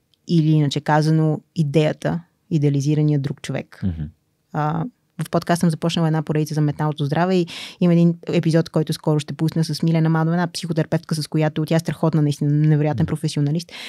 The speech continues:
Speaker 1: с която с-, се спряхме точно на тази тема за връзките и тя каза нещо много ценно. Когато сме в партньорски взаимоотношения, не сме сам-, не сме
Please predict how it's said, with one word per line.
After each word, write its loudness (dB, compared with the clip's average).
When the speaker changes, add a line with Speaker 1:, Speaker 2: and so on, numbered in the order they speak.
Speaker 1:
с -20
която 2
с-, -10
се -4
спряхме 0
точно 2
на 4
тази 2
тема 0
за -2
връзките -4
и -4
тя -8
каза 0
нещо 2
много 2
ценно. 0
Когато -2
сме 0
в -2
партньорски 0
взаимоотношения, 2
не 2
сме 2
сам-, -2
не 6
сме 2